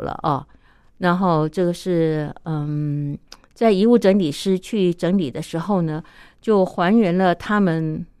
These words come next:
后来的这个，他们在走以前的一段生命。呃，其实，呃，他们是一对非常恩爱的夫妻。他们虽然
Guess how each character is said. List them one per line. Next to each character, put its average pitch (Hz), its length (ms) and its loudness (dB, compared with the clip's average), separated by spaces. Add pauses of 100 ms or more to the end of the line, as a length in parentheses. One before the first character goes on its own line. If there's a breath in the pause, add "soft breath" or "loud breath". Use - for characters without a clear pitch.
(120)
后 233 220 0
来 147 300 -2
的 139 380 -4
这 175 180 -10
个， - 280 -10
他 208 140 -4
们 185 260 0 (120)
在 208 160 -2
走 185 200 0
以 180 80 0
前 151 160 -8
的 151 80 -4
一 156 80 -4
段 180 240 -2
生 165 320 -4
命。 165 240 -4 (520 soft breath)
呃， 208 460 0 (680)
其 - 180 -2
实， 262 560 2 (260)
呃， 190 260 2
他 262 180 0
们 247 100 4
是 254 140 -4
一 233 60 2
对 214 180 4
非 240 240 -2
常 196 200 -4
恩 202 220 0
爱 190 160 -2
的 147 120 -4
夫 170 260 -6
妻。 170 340 -10 (480 soft breath)
他 320 120 2
们 302 100 4
虽 311 180 2
然 233 220 4